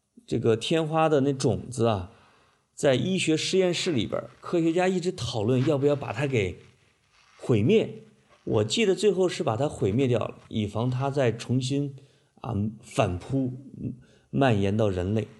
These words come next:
小朋友们倒是不用害怕，会有什么太大规模的这种瘟疫传染，啊，因为大家防治的办法是越来越多的。我让大家了解这些瘟疫的历史呢，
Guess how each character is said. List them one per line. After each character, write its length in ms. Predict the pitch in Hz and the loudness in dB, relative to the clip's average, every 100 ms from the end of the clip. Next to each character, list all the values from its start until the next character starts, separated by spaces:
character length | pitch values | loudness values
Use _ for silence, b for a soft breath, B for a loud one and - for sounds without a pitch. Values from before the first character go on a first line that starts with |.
| - | -12
小 180 | - - | -6 -6
朋 180 | - 151 | 0 2
友 80 | |
们 160 | 156 110 | 2 2
倒 160 | 135 123 | 2 0
是 80 | |
不 120 | 123 139 | 0 0
用 120 | 143 | 0
害 160 | 147 | 0
怕， 280 | 131 160 190 - _ _ _ | -2 -2 -6 -12 _ _ _
会 240 | _ - 113 | _ -6 -2
有 140 | 98 | -2
什 100 | 92 | -2
么 140 | 101 107 - | -6 -6 -8
太 220 | - 107 | -4 -2
大 200 | 123 107 | -4 -8
规 240 | - 120 | 0 0
模 200 | 104 101 | 2 0
的 160 | 107 98 | 2 0
这 160 | 107 | -2
种 260 | 95 92 - - | -4 -6 -10 -4
瘟 120 | 110 | 0
疫 260 | 110 110 92 | 0 0 -4
传 360 | - - 92 | -8 -6 -4
染， 280 | 110 - - b b b b b _ | -4 -6 -16 b b b b b _
啊， 140 | 127 | -10
因 180 | 123 120 | -4 0
为 300 | 123 107 92 B B | 2 2 0 B B
大 120 | - 127 | 0 2
家 140 | 123 | 2
防 300 | 123 104 131 | 0 0 0
治 100 | 160 | 0
的 80 | 151 | -2
办 320 | 190 233 123 | 2 2 0
法 180 | - - | -4 -12
是 160 | - 131 | -8 -2
越 120 | 143 | 0
来 120 | 127 | 0
越 120 | 156 | 0
多 240 | 131 160 196 | 0 -2 -2
的。 180 | 151 - _ _ _ _ _ _ _ - | -4 -12 _ _ _ _ _ _ _ -8
我 200 | 117 131 | -2 0
让 160 | 180 | 0
大 140 | 185 175 | 0 2
家 100 | 175 | 2
了 320 | 131 127 202 | 4 4 2
解 220 | 202 107 | 2 0
这 120 | 135 | 0
些 360 | 127 143 147 - - | -2 0 0 -2 -2
瘟 140 | 156 | 0
疫 200 | 175 170 | 2 0
的 80 | 143 | 0
历 260 | 156 190 | 0 0
史 300 | 127 - - | 0 -2 -6
呢， 120 | 107 | -12